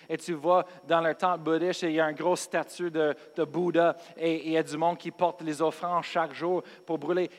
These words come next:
et ils vont vous dire qu'il y, il y a quelque chose à l'intérieur de cette image, cette statue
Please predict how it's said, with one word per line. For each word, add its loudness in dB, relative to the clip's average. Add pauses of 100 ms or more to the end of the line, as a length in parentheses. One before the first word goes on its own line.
et 0
ils -4
vont 4
vous -8
dire -6 (220)
qu'il 2 (180)
y, 0 (140)
il -8
y 2
a 2
quelque -6
chose 0 (240)
à -2
l'intérieur -2
de -2
cette -8
image, -2
cette -10
statue -6